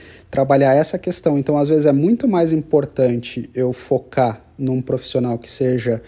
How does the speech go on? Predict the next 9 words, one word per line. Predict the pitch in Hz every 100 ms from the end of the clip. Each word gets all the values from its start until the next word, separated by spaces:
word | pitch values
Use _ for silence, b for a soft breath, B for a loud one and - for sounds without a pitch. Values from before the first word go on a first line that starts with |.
| B B B -
comunicativo | 139 143 131 127 135 127 - 156 175 208
do | 214 175
que | 170
num | 170 170
profissional | 165 165 165 - 160 151
que | 151 165
seja, | - 160 156 151 151 151 156 156 - -
ah, | 151 151 151
extremamente | 147 - 160 151 156 151 -